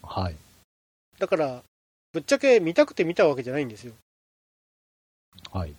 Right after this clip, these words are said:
Speaker 2: 見なきゃいけないなっていう、<laughs> なんか、
Speaker 1: うん。
Speaker 2: その半分義務感みたいな感じで見たんですけど。
Speaker 1: はい。
Speaker 2: まあ、正直なところ言うと、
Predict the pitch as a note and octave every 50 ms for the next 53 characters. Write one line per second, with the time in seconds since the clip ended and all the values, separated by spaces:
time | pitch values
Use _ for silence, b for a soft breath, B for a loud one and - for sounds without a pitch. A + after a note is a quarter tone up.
0 | _ - E3 G#3 B3+ A#3+ - D#3 C3+ - D#3+ D3 D3+ D3 D#3+ F3+ - _ _ -
1 | B2 A#2+ B2+ D3+ - - - - F#3 F#3+ F3 D#3 D3 C#3+ B2+ B2+ B2 - B B
2 | B B B B D3+ C#3 C3+ - - G3+ G#3 A3 - A#3 A3 F#3+ D3+ D3+ E3 F3
3 | G3+ - F#3+ D3 A#2+ A#2 - B2 A#2 A#2 A#2+ - C#3 C3 B2+ B2+ A#2+ C3+ B2+ B2+
4 | B2+ C3 _ _ b b b b b b - E3+ E3 D#3+ B2+ A2+ A2 A2 - -
5 | - B2+ C3 A#2+ A2+ A2 _ _ _ _ _ _ _ _ - - - F#2+ F2+ E2
6 | D#2 - _ _ _ _ _ _ _ - _ _ _ _ _ _ _ _ D#3+ F#3
7 | F#3 F3 D#3+ C#3+ C3+ B2+ B2 A#2+ - _ _ _ - - - - - A#3 A#3 C4
8 | C#4+ D4 B3 - C4+ - - G#3 F3 D#3 D3 - E3 C#3+ - D#3+ D3+ D3+ D3 C#3
9 | C#3+ D3 D3+ D#3 - - C#4 C4 F#3 D3+ B2+ A#2 A#2